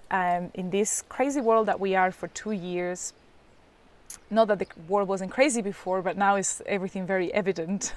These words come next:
<laughs> Now they've decided to be very open about it. Um, now they come with different things every day, and now the new marketing,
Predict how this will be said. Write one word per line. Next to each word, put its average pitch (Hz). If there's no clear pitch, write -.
<laughs> 208
Now 208
they've 196
decided 180
to 175
be 233
very 202
open 180
about 175
it. 196
Um, 214
now 247
they 214
come 214
with 202
different 185
things 160
every 170
day, 277
and 196
now 196
the 170
new 196
marketing, 208